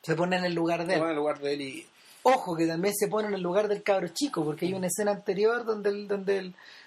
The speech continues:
Speaker 1: donde el, el, el, el, el cabro chico que no ha dicho ni una hueá interesante
Speaker 2: Claro.
Speaker 1: en la película, que ha hecho puras cos-, puras pelotudeces que, de las que nos hemos reído durante todo este
Speaker 2: Claro.
Speaker 1: rato, digamos,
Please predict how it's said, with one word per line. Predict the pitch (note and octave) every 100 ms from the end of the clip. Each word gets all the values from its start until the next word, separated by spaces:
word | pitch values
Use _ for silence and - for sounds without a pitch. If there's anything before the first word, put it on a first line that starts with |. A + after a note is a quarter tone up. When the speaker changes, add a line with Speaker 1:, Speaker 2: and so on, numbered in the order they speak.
| -
Speaker 1:
donde | G3 F#3+ F#3
el, | F#3 F#3
el, | G3+ G#3+ -
el, | F#3+ F3+ F3 F3
el, | F3 F#3+
el | F3
cabro | F3+ G3+ G#3
chico | - A3 A3
que | G#3
no | G3
ha |
dicho | G3+ G#3+ G3
ni | A#3
una | C#4 B3
hueá | A3+ A3
interesante | G#3 G#3+ F#3+ A3 G3+
Speaker 2:
Claro. | G#3
Speaker 1:
en | F#3
la | F3+
película, | F3+ F#3+ F3+ F3+
que | F#3+
ha |
hecho | G3 G3+
puras | G3 A3+ A3+
cos-, | C4 -
puras | C#4 B3 -
pelotudeces | G#3+ G#3 G#3 G#3+ G#3 G#3 G3+
que, | G3+ F#3 - - -
de | F3+
las | F#3+
que | G3+ G3+
nos | G3+
hemos | G3+ G#3 F#3
reído | F#3+ G#3+ G3+
durante | F#3+ F#3+ G3
todo | F#3+ G#3
este | G#3+
Speaker 2:
Claro. | G#3 G3+
Speaker 1:
rato, | F#3+
digamos, | F#3+ G#3 A3+